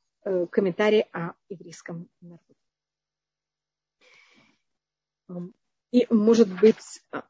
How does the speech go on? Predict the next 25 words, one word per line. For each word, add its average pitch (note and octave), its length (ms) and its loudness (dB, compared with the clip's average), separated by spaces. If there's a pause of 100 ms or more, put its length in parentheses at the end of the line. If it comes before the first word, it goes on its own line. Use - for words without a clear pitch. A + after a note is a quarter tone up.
(1400)
просто A#3 200 6
это A#3 180 2
папа G#3 240 -2
очень G3+ 200 -4
любил G3 180 0
говорить, A#3+ 300 2
поэтому G3 280 0
я F#3 140 -2
это - 120 -6
показала. D4 460 6
А - 20 4
щас B3+ 240 0
мы A3 80 6
рассмотрим G#3 480 0 (140)
про F#3+ 140 2 (100)
Иха. C#4 340 -2 (1200)
А, F3 160 -8 (180)
спасибо, F#3+ 440 -2 (420)
Рахель. F#3 580 -6 (440)
И A#3+ 80 2
мы A#3 100 6
тут B3 180 2
рассмотрим G#3 460 0
про G3 160 2
Иха. E4 340 2